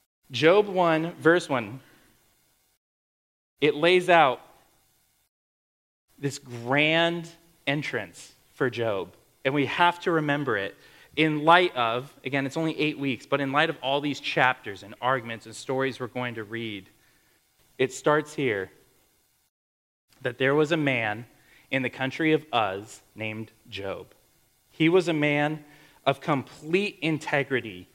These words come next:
who feared God and turned away from evil. It's so important that we remember that, that he was a man of complete integrity.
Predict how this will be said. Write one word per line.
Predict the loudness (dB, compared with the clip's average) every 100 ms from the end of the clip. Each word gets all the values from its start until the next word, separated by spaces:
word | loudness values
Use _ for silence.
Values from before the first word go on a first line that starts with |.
| _ -20 _
who | -2 -2
feared | -2 -12 -4 0 2 2 2
God | 2 2 0 -4 -10 _ -14
and | -14
turned | -10 -6 -4 -2
away | -2 -2 -6 -8 -12 _ _
from | _ -10 -10
evil. | -12 -12 -14 -20 _ _ _ _ _ _ _ _ _ _ _ _ _ _ _ _ _ -6
It's | -6 0
so | 4 4
important | 2 0 2 0
that |
we | 0
remember | 0 2 2 2 2
that, | 0 0
that | -4
he | 0
was | 0
a | 0
man | 2 2 0 0
of | -2 -2
complete | -10 -4 -4 -4 -6 -4 -4 -4
integrity. | -6 -2 0 2 0 -2 -4 -6